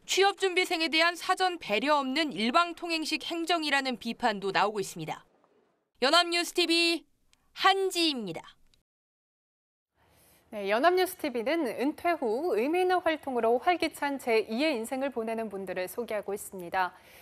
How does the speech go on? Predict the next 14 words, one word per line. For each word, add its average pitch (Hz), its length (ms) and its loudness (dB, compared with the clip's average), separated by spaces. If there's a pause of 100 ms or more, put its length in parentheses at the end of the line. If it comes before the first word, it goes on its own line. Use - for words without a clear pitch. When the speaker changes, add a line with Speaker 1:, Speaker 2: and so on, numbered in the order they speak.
(160)
Speaker 2:
예, 180 40 -2
오늘은요, 240 720 0
삼십오 359 440 0
년 330 220 0
공무원 269 380 0
생활을 285 340 -4
마치고 220 580 -4 (260)
십 - 180 0
년째 359 460 6
병원 269 360 -2
도서실에서 247 920 2
자원봉사를 233 720 -4
하고 220 240 -6
있는 202 280 -6